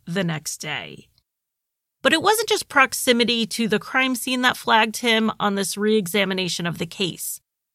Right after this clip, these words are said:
The cold case detective realized that Nicholas had been fired from that security job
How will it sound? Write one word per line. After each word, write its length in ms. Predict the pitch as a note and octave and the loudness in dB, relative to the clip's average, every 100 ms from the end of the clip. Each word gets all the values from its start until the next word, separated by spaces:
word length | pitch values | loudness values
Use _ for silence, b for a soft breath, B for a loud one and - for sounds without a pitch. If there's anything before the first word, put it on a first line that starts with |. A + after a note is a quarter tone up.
| _ _ | _ _
The 80 | - | -6
cold 300 | A#3 D4 D#4 | 0 0 0
case 240 | - D4+ - | 0 0 2
detective 580 | A#3+ A#3 A#3 - G#3 | 0 2 0 2 0
realized 520 | G3+ G3+ F#3 F#3 E3+ - | 2 2 2 2 -2 -2
that 180 | E3+ | -2
Nicholas 420 | - C#4 - C#4 - | 0 -2 2 0 2
had 160 | F#3+ | -2
been 200 | E3+ F3+ | 0 -2
fired 680 | E3 - E4+ F#4+ A3 F#3+ F3+ | -2 4 6 8 6 4 2
from 240 | - G#3+ | 0 2
that 220 | G3+ G3 - | 4 2 2
security 560 | G#3 - G3 F#3 F3+ | -6 -4 -2 -2 -2
job 480 | E3+ F#3+ E3 F3+ F#3+ | -2 0 2 2 0